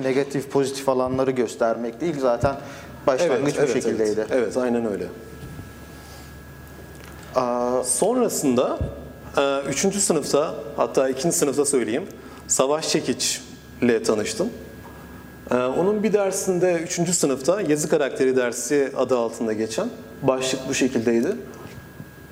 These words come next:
Speaker 2: İstanbul içerisinden bir semt seçip o semtin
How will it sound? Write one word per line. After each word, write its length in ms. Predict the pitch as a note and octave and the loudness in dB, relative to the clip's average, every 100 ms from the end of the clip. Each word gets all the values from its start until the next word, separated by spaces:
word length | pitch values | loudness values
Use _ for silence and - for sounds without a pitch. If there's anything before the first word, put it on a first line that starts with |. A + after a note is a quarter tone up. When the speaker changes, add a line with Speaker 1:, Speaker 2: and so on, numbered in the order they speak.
| - - | -12 -2
Speaker 2:
İstanbul 480 | D3+ - G#3+ G#3 E3 | 0 4 4 4 2
içerisinden 680 | C3+ C#3+ C3+ D#3+ D3+ D#3 | 4 2 2 2 2 0
bir 60 | D#3 | -2
semt 360 | - - E3 D#3 | -2 0 0 0
seçip 320 | B2+ - - - - - - - - - | 0 0 -4 -8 -18 -18 -18 -18 -10 2
o 100 | D3+ | 2
semtin 580 | - D3+ C3 C3 D3 | 4 2 2 2 0